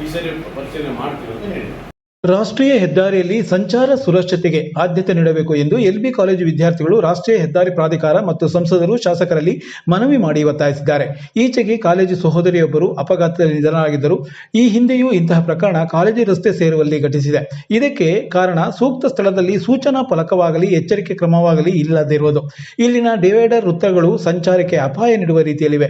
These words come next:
Speaker 2: ಇದನ್ನು ಗಮನಿಸಿ ತಕ್ಷಣ ಸುರಕ್ಷತೆಗೆ ಪೂರಕವಾದ ಕ್ರಮ ಕೈಗೊಳ್ಳಬೇಕು ಎಂದು ಇಲ್ಲಿನ ಉಪವಿಭಾಗಾಧಿಕಾರಿಗಳ ಮೂಲಕ ಮನವಿ ಸಲ್ಲಿಸಿದರು. ಇದಕ್ಕೂ ಮುನ್ನ ಎಲ್ ಬಿ ಕಾಲೇಜಿನಿಂದ ಕಾಲ್ನಡಿಗೆಯಲ್ಲಿ ಉಪವಿಭಾಗಾಧಿಕಾರಿಗಳ ಕಚೇರಿಯವರೆಗೆ ಬಂದ ವಿದ್ಯಾರ್ಥಿಗಳು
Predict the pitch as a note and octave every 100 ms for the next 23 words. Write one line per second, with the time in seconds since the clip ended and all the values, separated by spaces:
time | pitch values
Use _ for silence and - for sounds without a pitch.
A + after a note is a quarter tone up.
0 | - - A3 D4 D4 A3+ A3+ G3+ A#3 C4
1 | G#3 - C4 G#3 F#3 A3+ G#3 B3+ - C4
2 | B3+ F3+ E3+ G#3 - - A#3 C#4+ C#4+ A3
3 | F#3+ E3+ F#3 A#3+ G#3 F#3 F3+ E3+ E3 D#3
4 | D3+ G#3+ B3 F#3 F#3+ F#3 F#3 F3 B3+ B3+
5 | D#3+ F3+ F#3+ F3 F3 F3+ F3 E3 D#3 D3+
6 | D3+ D3 G3 D4+ E3+ D#3+ D#3 D3 C#3+ C#3
7 | D#3 C#3+ D3 - - - - F#3+ F#3+ -
8 | F3 E3+ E3+ E3+ E3 F3 E3+ E3 F3 E3
9 | D#3 D3 D3+ E3 F3 D#3+ D#3 D3+ D3 D3+
10 | D3+ E3 A3+ F3+ D3 E3 E3 D#3+ D#3+ E3
11 | D#3 D3 C#3+ C#3+ F3 D#3+ D3+ D3 D3 D3
12 | D3 C#3+ C#3+ E3 D#3+ D3 D3 B3+